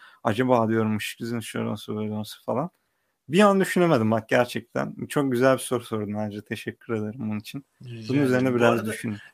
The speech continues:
Speaker 2: devam etmeden bu kısmı bir tekrar etmemiz sanırım
Speaker 1: Tabii
Speaker 2: yerinde
Speaker 1: ki, tabii
Speaker 2: olacak.
Speaker 1: ki
Speaker 2: Çünkü
Speaker 1: edeceğim.
Speaker 2: çok önemli bir konu.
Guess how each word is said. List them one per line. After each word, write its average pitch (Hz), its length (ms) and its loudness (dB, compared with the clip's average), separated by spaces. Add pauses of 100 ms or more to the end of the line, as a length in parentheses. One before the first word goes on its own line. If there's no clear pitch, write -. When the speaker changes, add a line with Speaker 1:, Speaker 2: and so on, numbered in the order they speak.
(160)
Speaker 2:
devam 151 420 2
etmeden 190 560 -2
bu 180 140 -10
kısmı 190 320 -4
bir - 80 -16
tekrar 170 400 -2
etmemiz 151 720 -6
sanırım 135 340 0
Speaker 1:
Tabii 127 100 -2
Speaker 2:
yerinde 127 240 4
Speaker 1:
ki, - 20 0
tabii 151 100 0
Speaker 2:
olacak. 120 160 2
Speaker 1:
ki - 80 -4
Speaker 2:
Çünkü 107 140 0
Speaker 1:
edeceğim. 104 160 -2
Speaker 2:
çok 143 240 0
önemli 135 380 -2
bir 123 100 -8
konu. 135 220 -4